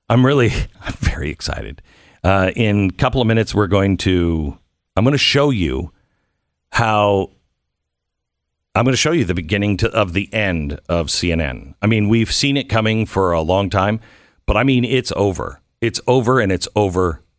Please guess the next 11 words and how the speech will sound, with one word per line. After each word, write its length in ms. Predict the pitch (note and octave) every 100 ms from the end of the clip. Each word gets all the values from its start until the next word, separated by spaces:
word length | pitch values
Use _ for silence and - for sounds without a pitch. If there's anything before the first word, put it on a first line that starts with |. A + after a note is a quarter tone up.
| _
soon. 680 | - - - A2+ F2+ A#1 G#1+ _ _ _ -
Soon. 640 | - - C#3+ G2+ B1+ A#1 - _ _ _ _ _ _ _ _
Do 80 | -
we 60 | C#3+
have 160 | D3
that 160 | C3 B2+
cut, 240 | B2 B2
Sarah? 260 | - B2 C3 _ _ _ -
No. 220 | E2+ D#2+ - _ _ _ _ _ _ -
Um, 680 | A2 A2 G#2+ G#2 F#2+ F#2 - _ _ -
uh, 540 | E2+ D#2+ D2 A1 -